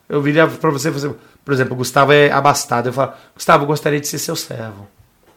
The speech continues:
Aí eu, você assumia uma obrigação comigo, eu trabalhava pra você seis anos. O servo podia ou não ter remuneração, viu, gente?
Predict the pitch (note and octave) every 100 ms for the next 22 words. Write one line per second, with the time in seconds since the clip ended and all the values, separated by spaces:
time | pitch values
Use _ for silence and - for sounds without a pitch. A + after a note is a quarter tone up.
0 | _ _ _ _ _ B2+ C3 C#3+ C#3+ C#3
1 | B2+ C3+ C3 C3+ C3 C3 C3 C3+ B2 D#3
2 | E3+ D#3+ D3+ C3+ C3 B2 B2+ B2 B2 -
3 | B2 G#2+ - _ _ - - C3+ A#2+ E3
4 | E3+ - - - D3+ - D#3 D3 C3+ -
5 | C3+ C3 F3 D#3 C#3+ C#3+ C#3 D#3 D3+ C3+
6 | B2+ A#2+ A2+ C#3+ D#3+ F3 C3 A2+